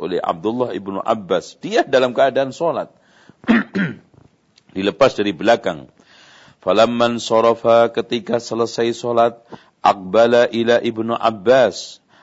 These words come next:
Abdullah bin Haris langsung menemui Abdullah ibnu Abbas. Faqala, "Ma lak wa ra'si?" "Apa urusan kamu dengan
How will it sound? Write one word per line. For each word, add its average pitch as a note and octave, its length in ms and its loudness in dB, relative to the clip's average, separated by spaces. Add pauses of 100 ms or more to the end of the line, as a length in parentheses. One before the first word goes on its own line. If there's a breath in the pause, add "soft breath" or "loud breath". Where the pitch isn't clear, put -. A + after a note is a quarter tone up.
(100)
Abdullah G#2+ 480 0
bin A2+ 160 -4
Haris B2+ 480 -2
langsung D3+ 480 -6 (320 soft breath)
menemui D#3+ 580 0
Abdullah A2 540 0
ibnu G#2 240 -8
Abbas. F2+ 500 -2
Faqala, G#3 560 2
"Ma D4 240 2
lak B2 220 -2
wa A2 260 -2
ra'si?" - 320 -12 (380 soft breath)
"Apa - 320 2
urusan F#3+ 640 -2
kamu A3 340 0
dengan D3+ 380 -6